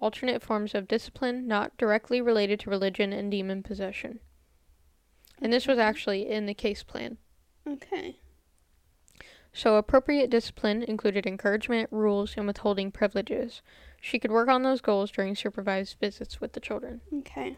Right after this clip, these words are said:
Speaker 1: So right now she's only allowed to have supervised visits.
Speaker 2: Mm-hmm.
Speaker 1: They don't want her talking about the religion. They don't want her talking about all that. LaToya also had to find a job and appropriate housing due to the paranormal activity at the house on,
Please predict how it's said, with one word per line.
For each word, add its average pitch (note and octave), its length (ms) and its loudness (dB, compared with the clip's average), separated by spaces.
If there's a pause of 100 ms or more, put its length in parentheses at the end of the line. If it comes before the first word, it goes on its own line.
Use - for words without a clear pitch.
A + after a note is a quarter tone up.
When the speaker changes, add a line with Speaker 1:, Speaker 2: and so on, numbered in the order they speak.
Speaker 1:
So - 160 -4
right C4 160 4
now B3+ 160 4
she's A#3+ 180 -2
only G#3 180 4
allowed F#3+ 240 2
to F#3+ 260 2
have G#3 180 2
supervised G3+ 560 0
visits. - 440 -4
Speaker 2:
Mm-hmm. C#4 240 6 (300)
Speaker 1:
They A3 100 4
don't A3 140 6
want A3 120 4
her A3 80 6
talking G3+ 240 2
about G3 180 0
the - 80 -6
religion. C4 440 4
They B3 80 2
don't G3+ 140 2
want G3 140 -4
her G3 60 -2
talking G3 300 -2
about - 140 -6
all - 100 -6
that. - 220 -8 (1500)
LaToya C#4 400 8
also A#3 340 6
had C4+ 140 4
to A#3 80 2
find G3+ 200 0
a G3 60 -2
job G3 400 0 (140)
and A3+ 100 2
appropriate A#3+ 480 2
housing G#3+ 540 0 (100)
due A3 100 -4
to - 140 -10
the G#3 100 -2
paranormal G#3 720 2
activity G3+ 720 -2 (440)
at A3+ 100 0
the A3 80 -2
house G3 320 0
on, G3 220 -6